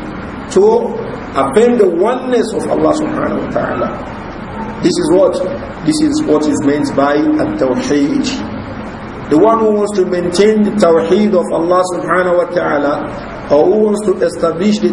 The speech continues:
tawheed of Allah subhanahu wa ta'ala, there are some things that ought to be, uh,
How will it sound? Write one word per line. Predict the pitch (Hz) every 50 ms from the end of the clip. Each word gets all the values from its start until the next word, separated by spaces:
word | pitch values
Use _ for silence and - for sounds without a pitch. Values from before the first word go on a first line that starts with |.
| -
tawheed | - 156 156 135 151 170 196 175 185
of | 170 -
Allah | - 151 160 170 175 175 175 175
subhanahu | 160 - 170 160 165 165 165 165
wa | 156
ta'ala, | - - 147 147 143 143 - - - - - - - - - -
there | 170 190
are | 196 -
some | 202 202 196 -
things | 208 262 269 247 226 -
that | 180 175 - - - - - 123 -
ought | 185 190 196 190 -
to | 165 151 151
be, | 165 175 180 190 202 196 - - - - - - - - - - -
uh, | - 160 160 160 160 160 160 160 156 - -